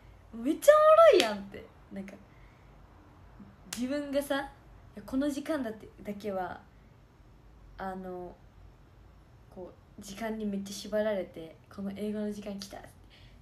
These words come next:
次はなんかもう、その、何？「この難しい単語、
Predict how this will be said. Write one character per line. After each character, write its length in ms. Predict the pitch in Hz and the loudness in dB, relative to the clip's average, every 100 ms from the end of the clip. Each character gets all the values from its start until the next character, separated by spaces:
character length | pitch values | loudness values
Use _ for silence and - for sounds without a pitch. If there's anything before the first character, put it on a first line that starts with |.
| - | -20
次 240 | - - 180 | -20 -18 -16
は 60 | |
な 40 | 185 | -16
ん 60 | |
か 100 | - | -18
も 80 | 170 | -20
う、 40 | 160 - - - - | -20 -20 -20 -20 -12
そ 100 | 196 | -8
の、 320 | 190 185 175 | -6 -6 -8
何？ 360 | 190 190 226 262 - - - - - - - - - | -8 -6 -8 -10 -16 -20 -20 -20 -20 -20 -20 -20 -10
「こ 140 | 240 | -6
の 80 | 226 - | -6 -6
難 420 | 226 247 254 262 | -6 -4 -2 -2
し 220 | 277 247 | -2 -6
い 40 | |
単 280 | 247 220 214 | -4 -4 -2
語、 260 | 214 208 | 2 2